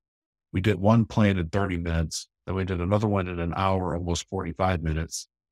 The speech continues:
captured three areas, three different pull plans. I thought it was impossible. Project manager challenged me because he was a disbeliever. And he's like, "This can't work with this team. These people don't know." And I said,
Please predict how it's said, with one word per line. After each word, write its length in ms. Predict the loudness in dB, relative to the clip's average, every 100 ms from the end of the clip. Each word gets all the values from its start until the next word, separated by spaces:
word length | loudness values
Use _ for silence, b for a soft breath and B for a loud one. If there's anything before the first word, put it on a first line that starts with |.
| -10
captured 500 | 0 0 2 -2 -2
three 240 | 2 2 4
areas, 480 | 2 4 2 0
three 220 | 0 2 2
different 260 | 0 -4
pull 220 | -4 -6
plans. 580 | -4 -4 -4 -8 -12 -16 _ _ _
I 140 | 0 2
thought 180 | 2 0
it 40 |
was 100 | -2
impossible. 480 | -2 -2 -2 -4 _ _
Project 320 | 2 4 2 -2
manager 400 | -2 -2 -4 -4
challenged 460 | 0 0 0 -2
me 100 | -6
because 340 | -6 -4 -4 -2
he 80 |
was 260 | -2 -2 -6 _ _ _ _ _ -8
a 80 | -2
disbeliever. 920 | 2 2 0 -4 -2 -2 -4 -10 -12 _ _ _
And 100 | -2
he's 140 | -2 0
like, 180 | -2 0
"This 160 | -2
can't 240 | -2 -4 -4
work 260 | -8 -8 -6
with 140 | -6
this 180 | -2 -4
team. 360 | -4 -4 -2 0
These 160 | -2 -2
people 360 | -4 -4 -4
don't 260 | -2 -4 -2
know." 260 | -2 -4 -10 _ _ _ _ _ _ -6
And 120 | -2
I 80 | 0
said, 380 | -2 -4 -6